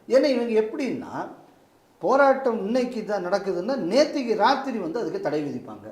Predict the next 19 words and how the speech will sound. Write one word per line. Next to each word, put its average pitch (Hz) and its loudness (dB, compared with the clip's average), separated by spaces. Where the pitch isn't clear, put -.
அப்ப 214 -4
நாங்க 208 -4
கோர்ட்டுக்கும் 208 -6
போக 165 -4
முடியாது. 117 -8
அப்ப 208 -6
எங்க 196 -4
ப்ரோக்ராமை 196 -4
நாங்க 165 -6
கேன்சல் 165 -8
பண்ண 135 -8
வேண்டி 113 -10
வரும். 113 -16
அப்ப 214 -4
இவ்வளவு 226 2
நாள் 240 0
ஆர்கனைஸ் 220 0
பண்ற 175 -8
எஃபர்ட், 156 -6